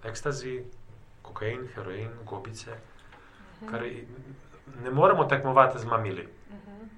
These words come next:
Speaker 1: To, kar mi milo naredi v treh, štirih, petih, petnajstih sekundah, jaz ne morem s tem tekmovati.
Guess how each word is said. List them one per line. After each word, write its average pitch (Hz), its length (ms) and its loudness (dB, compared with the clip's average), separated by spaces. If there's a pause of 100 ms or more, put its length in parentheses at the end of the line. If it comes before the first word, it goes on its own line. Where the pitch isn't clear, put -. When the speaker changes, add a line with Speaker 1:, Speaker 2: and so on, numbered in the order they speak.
Speaker 1:
To, 135 160 -2
kar 135 200 0
mi 123 120 -2
milo 147 280 4
naredi 131 680 0 (540)
v 131 100 -6 (400)
treh, 139 340 4
štirih, 127 420 -2
petih, 131 400 0
petnajstih 117 500 -2
sekundah, 135 540 -2
jaz 151 180 2
ne 151 60 0
morem 175 220 6
s 135 80 -6
tem 135 180 0
tekmovati. 123 440 -2